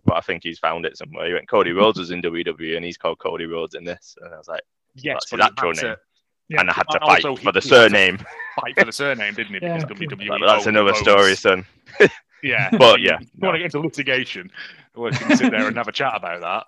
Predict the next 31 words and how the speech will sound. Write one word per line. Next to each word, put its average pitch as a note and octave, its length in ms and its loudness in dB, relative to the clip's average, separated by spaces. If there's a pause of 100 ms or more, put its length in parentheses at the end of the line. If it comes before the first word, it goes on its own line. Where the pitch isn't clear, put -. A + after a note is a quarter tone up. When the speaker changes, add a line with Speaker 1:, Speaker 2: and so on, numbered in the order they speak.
(120)
Speaker 2:
But G#2+ 180 -8
Speaker 3:
It's - 160 -18
a C#3 120 -12 (200)
long, D3 380 -4
boring C#3 300 -2
story C#3+ 240 -4
about C#3 140 -6
international C3+ 320 -14
copyright B2 400 -12
law. A#2 260 -12 (160)
<laughs> - 140 -12
Let's D3 240 -4
not C#3+ 140 -12
go C3+ 120 -8
into B2+ 200 -12
it A#2+ 60 -16
right B2 140 -12
now. A#2 240 -18
Speaker 1:
Yeah, C4 640 -10 (100)
I C3+ 60 -12
bet, - 200 -8
uh, F2 240 2 (320)
I D3 60 -14
wonder, C3 260 -12 (120)
it's B2 160 -16 (100)
been E2+ 140 -6
a E2+ 40 -16
fun G#2 220 -4
household B2+ 520 -2
in F#2+ 120 -6
there, F2+ 300 -4